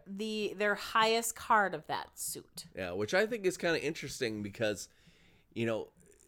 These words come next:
Speaker 2: it, it forces them to play a one, which is kind of weird because I don't know wh-, why you'd want them to play a one in the first place. But then if you don't,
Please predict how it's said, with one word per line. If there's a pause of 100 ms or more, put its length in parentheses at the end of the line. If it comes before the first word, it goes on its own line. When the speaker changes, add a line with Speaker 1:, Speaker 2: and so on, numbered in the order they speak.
Speaker 2:
it,
it
forces
them
to
play
a
one,
which
is
kind
of
weird
because
I
don't
know
wh-,
why
you'd
want
them
to
play
a
one
in
the
first
place.
But
then
if
you
don't,